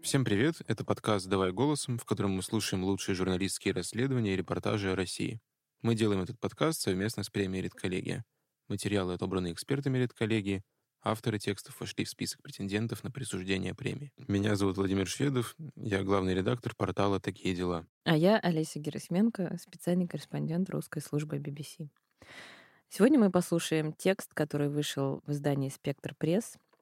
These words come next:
Speaker 2: под названием «Вечер в хату, господа арестанты.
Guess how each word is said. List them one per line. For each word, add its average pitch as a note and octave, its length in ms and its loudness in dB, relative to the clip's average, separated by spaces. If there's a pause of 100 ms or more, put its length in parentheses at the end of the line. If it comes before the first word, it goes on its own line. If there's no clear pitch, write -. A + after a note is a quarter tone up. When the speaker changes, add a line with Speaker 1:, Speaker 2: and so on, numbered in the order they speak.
(120)
Speaker 2:
под D#3 100 -8
названием D3+ 720 2
«Вечер D#3 400 0
в - 60 -6
хату, E3+ 400 0
господа D3 460 -2
арестанты. C#3+ 600 -2